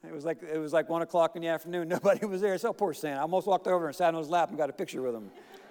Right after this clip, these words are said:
But the advertisements have doubled.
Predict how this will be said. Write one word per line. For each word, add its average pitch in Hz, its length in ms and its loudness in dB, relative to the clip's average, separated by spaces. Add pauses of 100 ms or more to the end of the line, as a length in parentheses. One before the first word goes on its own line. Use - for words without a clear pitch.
(4000)
But 190 120 0
the 220 120 8
advertisements 233 800 6
have 190 200 4
doubled. 175 500 2